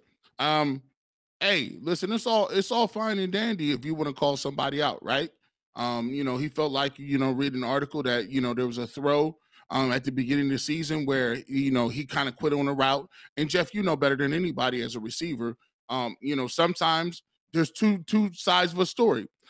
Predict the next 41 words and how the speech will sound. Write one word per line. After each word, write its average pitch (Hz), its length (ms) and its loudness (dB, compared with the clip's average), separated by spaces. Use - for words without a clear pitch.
Sometimes 196 720 2
the 156 140 2
quarterback 190 500 4
throw 208 140 4
the 196 80 4
ball 226 400 2
and 160 140 0
you 190 140 2
feel 208 200 0
like, 160 260 2
"Oh, 160 140 4
you 202 160 -2
tried 143 240 -2
to - 40 -8
set 139 280 -4
me 233 220 2
up. 233 200 0
You, 233 340 2
you 247 200 6
threw 240 280 4
me 214 160 2
right 190 320 2
into 233 260 2
that 233 180 0
safety." - 520 -4
Like, 165 320 0
sometimes 233 640 2
you 277 80 6
gotta 202 260 0
sit - 240 0
a - 80 6
dude 196 360 0
down 190 440 0
behind 202 560 2
him. 139 120 2
Like, 147 240 -2
some 233 180 0
people 233 260 4
say, 165 180 0
"Well, 185 280 4
you, 165 140 -2